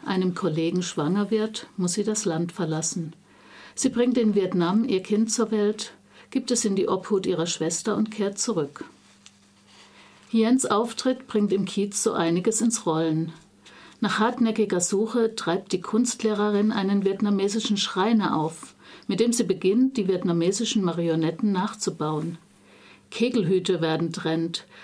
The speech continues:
Selbst die Parkraumwächter entdecken die Hüte als Schutz gegen Sonne und Regen.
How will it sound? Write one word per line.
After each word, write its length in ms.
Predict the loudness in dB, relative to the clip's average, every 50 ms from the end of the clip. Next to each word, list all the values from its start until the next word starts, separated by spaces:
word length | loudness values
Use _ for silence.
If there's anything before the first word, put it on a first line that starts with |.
| -14
Selbst 440 | -4 0 0 0 0 0 -4 -2 0
die 60 | -2
Parkraumwächter 1120 | -2 -2 -2 -2 0 0 -2 -2 -2 -2 0 0 0 0 0 -2 -2 -4 -6 -4 -4 -4 -2 -2
entdecken 420 | -2 0 0 -2 0 2 0 2
die 140 | 2 0 0
Hüte 360 | 0 -2 -2 0 -2 -2 -2
als 160 | -2 -2 -2
Schutz 380 | -2 -2 -2 -2 -2 -4 -6 -2
gegen 240 | -2 -2 -2 -2 -2
Sonne 320 | -2 -2 0 0 0 2
und 240 | 2 0 -2 -2 -2
Regen. 400 | -2 0 0 0 0 -2 -2